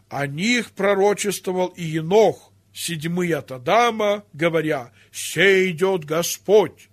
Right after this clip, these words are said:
со тьмами святых ангелов своих». Послание Иуды, четырнадцатый стих. А в книге «Числа», например,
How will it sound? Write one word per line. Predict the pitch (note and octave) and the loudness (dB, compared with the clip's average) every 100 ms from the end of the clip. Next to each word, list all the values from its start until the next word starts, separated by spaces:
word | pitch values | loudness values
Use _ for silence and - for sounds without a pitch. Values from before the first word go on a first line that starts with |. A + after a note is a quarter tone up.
| - | -16
со | - D#3 | -10 -8
тьмами | D#3 D#3+ E3 D3 | -6 -4 -4 -4
святых | C3+ - B2+ F3 F#3 - _ - | -10 -12 -12 -6 -6 -6 _ -10
ангелов | C#3+ C#3 B2 C3 C3 _ | -8 -8 -12 -14 -14 _
своих». | - - C3+ G2+ D#2 _ _ _ _ _ - | -14 -12 -12 -14 -18 _ _ _ _ _ -8
Послание | D3 - D3+ C3 B2 A#2 A#2+ | -8 -6 -8 -8 -12 -14 -12
Иуды, | C3+ G#3+ G3 G#3+ G#3 _ | -8 -6 -6 -6 -10 _
четырнадцатый | - D#3+ D3+ - - | -12 -10 -10 -12 -16
стих. | C3 - C#2 _ _ _ _ - - - - | -18 -20 -20 _ _ _ _ -20 -20 -20 -2
А | F3 | -2
в | F#3 | -2
книге | - A#3 B3 G#3+ | -8 -8 -8 -6
«Числа», | F3+ - D#4+ - F3+ C#3+ A2 _ _ _ _ | -4 0 2 0 -6 -8 -10 _ _ _ _
например, | - D#3+ E3 D#3 B2+ | -8 -4 -4 -6 -10